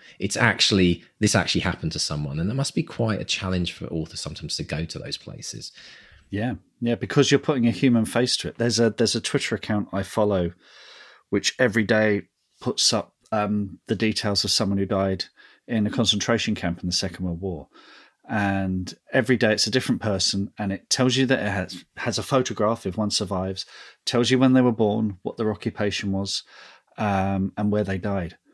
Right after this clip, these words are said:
Speaker 2: And, um, it's, it's, and of course, you know, there's at least six million of these to get through. So this Twitter account is gonna run forever. And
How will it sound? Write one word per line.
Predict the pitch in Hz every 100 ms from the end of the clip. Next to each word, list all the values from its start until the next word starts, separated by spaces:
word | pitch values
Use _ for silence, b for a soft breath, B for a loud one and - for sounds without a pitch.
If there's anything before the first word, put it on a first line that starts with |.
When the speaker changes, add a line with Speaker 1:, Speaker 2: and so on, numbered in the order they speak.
| b b b b -
Speaker 2:
And, | 107 107 104 95 90
um, | 107 104 104 104 101 - _ -
it's, | 110 - - - - - -
it's, | 113 - - -
and | 135 123 -
of | -
course, | 143 120 - - -
you | 120
know, | 98 90 _ _ _ -
there's | 113 107 - 131
at | 131
least | 135 - - - b b b b b -
six | - - -
million | 135 117 104 101
of | 92
these | 95 -
to | 92
get | 92
through. | - 78 71
So | -
this | 104
Twitter | - 101 -
account | 87 92 85
is | -
gonna | 87 82
run | 82
forever. | 85 87 76 60 - b b b b b -
And | 98 92 92 92 92 90